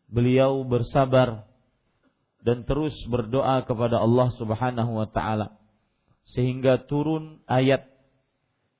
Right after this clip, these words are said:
yang menerangkan terlepasnya beliau dari segala tuduhan yang dituduhkan oleh orang-orang munafikun. Ini menjadikan pelajaran bagi kita,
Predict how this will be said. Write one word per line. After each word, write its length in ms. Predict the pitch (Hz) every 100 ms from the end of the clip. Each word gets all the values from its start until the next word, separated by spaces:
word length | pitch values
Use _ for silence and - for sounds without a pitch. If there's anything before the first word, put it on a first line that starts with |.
| _ 120
yang 640 | 127 143 156 160 160 160 _ _
menerangkan 1040 | 117 120 127 143 151 143 147 147 147 156 _ _ _ _ _ _ -
terlepasnya 880 | 123 131 123 - 147 - 139 135 123
beliau 480 | 120 127 139 143
dari 240 | 123 120 117
segala 400 | 123 113 131 123
tuduhan 560 | - 120 123 131 120
yang 160 | 113 113
dituduhkan 560 | 110 120 123 127 127 120
oleh 180 | 113 113
orang-orang 560 | - 113 107 107 110 107
munafikun. 800 | 107 110 107 110 - 110 95 - _ _ _ _ _ _ _ _ _ _ _ _ _ _ _ _ _ _ 113
Ini 80 | 131
menjadikan 560 | 127 123 127 139 139
pelajaran 480 | 127 123 127 147 147
bagi 240 | 127 120
kita, 560 | 110 113 139 151 170